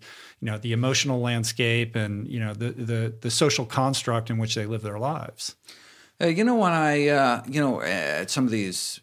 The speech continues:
Speaker 2: you know, amazing plant-based nutrition healthcare conferences now, which we now attract thousands
Speaker 1: Right.
Speaker 2: of, right, I mean, it's just amazing. You know, uh, the number one question I have for everyone is, like, how did you come across it? Like, obviously you didn't learn about it in, in medical school. None of us did. Like,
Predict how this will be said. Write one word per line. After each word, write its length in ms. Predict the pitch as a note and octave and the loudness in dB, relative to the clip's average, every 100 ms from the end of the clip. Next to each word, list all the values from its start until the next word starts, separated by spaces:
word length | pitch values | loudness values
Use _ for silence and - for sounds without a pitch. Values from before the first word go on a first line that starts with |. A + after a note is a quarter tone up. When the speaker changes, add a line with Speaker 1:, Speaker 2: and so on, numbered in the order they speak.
| - | -18
Speaker 2:
you 240 | - G#2 | -10 -6
know, 180 | G#2+ F#2 | -4 -4
amazing 640 | F#2 G#2 A#2 A2+ A2 E2+ | -4 -2 -2 -2 -4 -6
plant-based 480 | D#2+ B2+ A2+ F#2+ - | -6 -6 -4 -6 -6
nutrition 320 | F#2+ A#2 A2 | -8 -6 -6
healthcare 380 | G2 G#2+ A2+ D#2+ | -4 -6 -8 -10
conferences 420 | - E2 - D#2 E2+ | -8 -10 -10 -10 -8
now, 200 | D2 B1+ | -6 -8
which 260 | D2+ - - | -12 -18 -18
we 300 | F2 E2 F2 F#2 | -14 -10 -10 -8
now 260 | C#3 B2 G#2+ | -4 -4 -4
attract 380 | - G#2 - - | -4 -6 -6 -8
thousands 760 | - C#3 D3+ G#2+ G2 G2 - | -4 -2 -2 -2 -4 -4 -4
Speaker 1:
Right. 40 | A2 | -4
Speaker 2:
of, 160 | A2+ - | -2 0
right, 160 | C3 | 0
I 20 | |
mean, 80 | C3+ | 0
it's 140 | B2 D#3 | -2 -2
just 100 | C#3 | 0
amazing. 440 | D3 D#3+ C#3 A2+ - - - | 0 0 -2 -4 -12 -20 -4
You 120 | F3+ | 0
know, 240 | D3+ A#2 - - | 2 0 -6 -20
uh, 40 | D2+ G#2 A2+ D#3 | -16 -14 -8 2
the 160 | C#3+ C#3+ | 4 4
number 320 | C#3 G#3+ A3+ | 6 6 8
one 140 | F#3 | 6
question 280 | C#3 A#2+ A#2 | 4 2 2
I 40 | G#2+ | 0
have 180 | G#2+ | -2
for 80 | F2 | -4
everyone 240 | D2 - A#2+ | -8 -6 -6
is, 120 | F#2 | -4
like, 220 | A2+ - _ _ - | -8 -12 _ _ -14
how 300 | - - B3 | -4 -2 0
did 160 | A#3 | 0
you 120 | E3+ - | 0 -2
come 260 | - A3+ | 2 4
across 540 | F3 - G2 E2 - F2+ | 2 -2 -6 -6 -6 0
it? 60 | |
Like, 180 | B2 C3+ | 2 6
obviously 320 | D#3 D3+ D3 | 4 4 2
you 60 | B2 | 2
didn't 160 | A2+ | 2
learn 140 | A2+ A2+ | 2 2
about 240 | G2+ F#2 | 0 -2
it 80 | E2+ | -2
in, 420 | D#2+ F#2 - A1+ - | -4 -6 -8 -12 -6
in 160 | G2+ | -2
medical 300 | G#2+ A#2+ A2 | 0 0 -4
school. 220 | - G2 F#2+ | -6 -4 0
None 180 | D3 | 2
of 60 | B2 | 2
us 140 | F2+ | -2
did. 280 | - D2+ F2+ | -4 -4 -2
Like, 160 | A2+ | -4